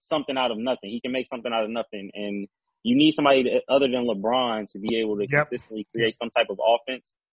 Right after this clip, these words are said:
Speaker 1: off the dribble. Um, and I just think that their offense moves, it, it, it flowed a little bit better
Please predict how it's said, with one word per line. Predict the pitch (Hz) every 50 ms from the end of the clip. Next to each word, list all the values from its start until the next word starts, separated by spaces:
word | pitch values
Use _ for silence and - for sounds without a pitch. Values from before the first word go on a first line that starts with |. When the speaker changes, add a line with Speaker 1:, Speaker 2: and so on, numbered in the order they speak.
| _ _ - -
Speaker 1:
off | 110 113 - -
the | 113 101
dribble. | 90 104 117 123 127 131 139 - _ _ _ _ _ _ _ _ -
Um, | - 110 110 110 110 110 107 -
and | 131 165 190 196
I | 190
just | 170 180 175 -
think | 196 180 147
that | 160 156
their | - 151 143 104
offense | 143 160 156 - 151 147 139 123
moves, | 127 131 151 156 156 147 143 131 - -
it, | 95 - _ _ _ _ _ _ _ _ - - _ -
it, | - - 147 - - 147 151 - -
it | 160 156 151 - -
flowed | 160 170 190 196 190 170
a |
little | 156 147 156 170 165 160
bit | 147 151 135 123
better | 113 143 165 147 127 117 110 104